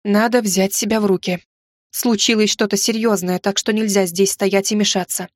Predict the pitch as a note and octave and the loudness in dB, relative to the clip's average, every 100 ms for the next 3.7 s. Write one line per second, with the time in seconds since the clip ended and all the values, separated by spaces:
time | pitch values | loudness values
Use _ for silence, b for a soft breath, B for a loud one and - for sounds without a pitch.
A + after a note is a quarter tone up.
0 | _ _ _ _ - B3+ B3 C4 A3 G#3+ | _ _ _ _ -2 2 2 2 2 2
1 | G3+ G#3 G3+ G#3+ G3+ F3+ E3+ _ _ _ | 2 2 2 0 -2 -6 -6 _ _ _
2 | - C#4 C4 - C4+ B3 - B3+ A#3+ A#3+ | -2 0 0 0 0 0 0 0 0 0
3 | B3 A3 F#3 F#3+ - F3+ | 0 0 0 0 -2 -4